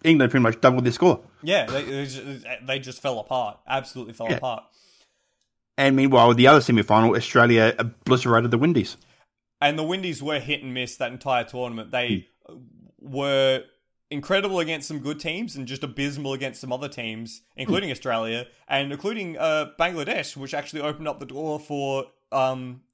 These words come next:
Speaker 2: the likes of India and England to get back into the finals. So, um, they ended up getting lucky, uh, with a, a point given for a rain out for an abandoned game that actually got them over the line into the finals. But,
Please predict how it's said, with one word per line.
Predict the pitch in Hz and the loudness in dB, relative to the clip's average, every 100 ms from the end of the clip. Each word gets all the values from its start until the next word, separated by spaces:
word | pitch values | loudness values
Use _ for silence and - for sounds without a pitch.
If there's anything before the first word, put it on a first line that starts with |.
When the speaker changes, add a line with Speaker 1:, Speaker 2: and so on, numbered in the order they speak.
| - | -20
Speaker 2:
the | 139 | -8
likes | 127 165 - | 0 0 -2
of | 139 | -12
India | 131 123 127 120 | -12 -10 -8 -8
and | 120 | -10
England | 123 131 127 | -10 -10 -10
to | 123 | -8
get | 139 | -8
back | 139 139 | -8 -10
into | 139 120 | -12 -14
the | 120 | -8
finals. | 147 180 147 104 | -4 -4 -4 -16
So, | - 131 123 _ _ _ | -10 -8 -8 _ _ _
um, | - 127 123 | -4 -4 -2
they | 160 180 | -4 -4
ended | 180 151 | -6 -4
up | - | -6
getting | 143 135 127 | -6 -8 -4
lucky, | 143 143 139 131 - _ | -4 -4 -10 -10 -14 _
uh, | 131 127 123 | -2 -2 -2
with | 127 123 117 - | -6 -10 -12 -14
a, | 135 131 123 123 120 - | -8 -6 -6 -8 -10 -6
a | 131 | -6
point | - - 147 - - | -6 -8 -8 -8 -14
given | 151 139 131 | -10 -10 -10
for | - 127 | -8 -8
a | 113 | -4
rain | 131 180 | -4 -4
out | 127 107 | -6 -6
for | - | -10
an | 123 | -14
abandoned | 113 127 127 107 | -8 -8 -8 -8
game | 123 143 117 | -4 -4 -4
that | 110 | -8
actually | 123 - 123 | -8 -10 -14
got | 104 135 - | -6 -6 -6
them | 123 | -10
over | 120 117 | -10 -8
the | 110 | -10
line | 117 135 120 110 | -6 -6 -8 -12
into | 120 113 | -18 -16
the | 110 | -18
finals. | - 127 139 107 104 | -8 -6 -6 -12 -18
But, | - 120 | -12 -12